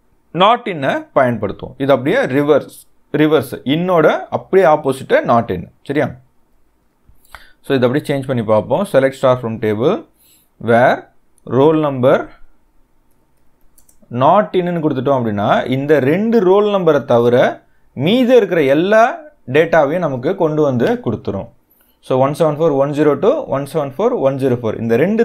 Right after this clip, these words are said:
தவிர மீதி இருக்கிற எல்லா டேட்டாவையும் நமக்கு கொண்டு வந்து காட்டும். சரியா? இது not in. இதுல கடைசியா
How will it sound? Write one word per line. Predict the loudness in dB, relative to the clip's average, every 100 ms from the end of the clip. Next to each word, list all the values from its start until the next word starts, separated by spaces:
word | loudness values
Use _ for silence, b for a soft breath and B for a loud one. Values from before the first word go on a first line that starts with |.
| 2
தவிர | 0 0 -2 -6 b b b -10 -2
மீதி | 0 4 2
இருக்கிற | 2 2 2 2 -8 -4 0
எல்லா | 2 4 2 2 -4 _ 0
டேட்டாவையும் | 2 4 2 2 -2
நமக்கு | -2 -2 -4 -4 -2
கொண்டு | 2 2
வந்து | 2 -2 -4 -10 -6
காட்டும். | -6 -6 -10 -16 _ -8
சரியா? | -2 -2 -2 -12 _ -4
இது | 0 2 0 -6 _ -6 0
not | 2 0 -4
in. | -8 -10 -14 _ _ _ _ _ -6
இதுல | 0 2 2
கடைசியா | 0 0 0 0